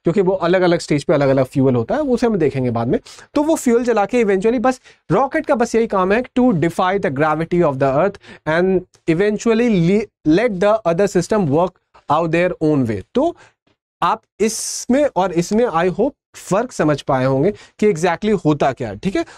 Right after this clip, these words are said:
और इसका मैंने एग्जांपल इसलिए तीनों चीज में दे दिया कि आपको ये कन्फ्यूजन ना हो कि सिर्फ जो स्पेस मिशन है, as if like मार्स पे गए हैं या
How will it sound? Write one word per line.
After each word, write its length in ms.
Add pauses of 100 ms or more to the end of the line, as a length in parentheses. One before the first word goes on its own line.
(120)
और 120
इसका 240
मैंने 180
एग्जांपल 380
इसलिए 240
तीनों 340
चीज 340
में 120
दे 80
दिया 180
कि 140
आपको 380
ये 140
कन्फ्यूजन 520
ना 60
हो 140 (360)
कि 300 (200)
सिर्फ 400
जो 320 (840)
स्पेस 460
मिशन 360
है, 260
as 80
if 100
like 220
मार्स 560 (320)
पे 140
गए 220
हैं 280
या 460